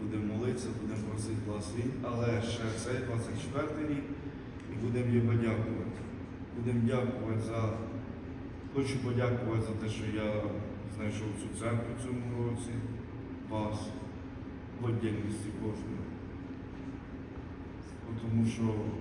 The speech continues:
читаючи Слово Боже, ми розуміємо, який цінна, яка, е,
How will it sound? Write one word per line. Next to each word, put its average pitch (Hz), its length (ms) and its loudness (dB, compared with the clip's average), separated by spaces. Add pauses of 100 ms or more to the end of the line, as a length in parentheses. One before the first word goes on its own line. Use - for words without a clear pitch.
(1600)
читаючи 117 500 4
Слово 127 520 4
Боже, 127 320 2 (1600)
ми 139 120 10
розуміємо, 147 720 6 (680)
який 123 360 4
цінна, 147 420 2 (340)
яка, 117 340 4
е, 113 240 4